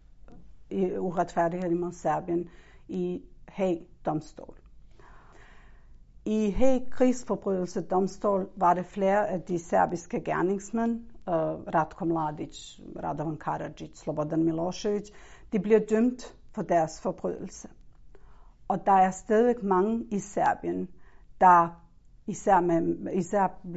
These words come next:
blandt, øh, bosniske serber, der, der stadigvæk dyrker, øh, Mladic, øh, Karadžić eller Milošević, øh, de krigsforbrydere,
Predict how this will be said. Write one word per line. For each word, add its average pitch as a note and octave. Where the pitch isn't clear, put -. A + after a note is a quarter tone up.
blandt, D#3+
øh, D#3
bosniske -
serber, -
der, F#3+
der F#3+
stadigvæk B3+
dyrker, A3+
øh, F3+
Mladic, E3+
øh, D#3+
Karadžić E3
eller D3+
Milošević, F3
øh, D#3+
de E3
krigsforbrydere, G3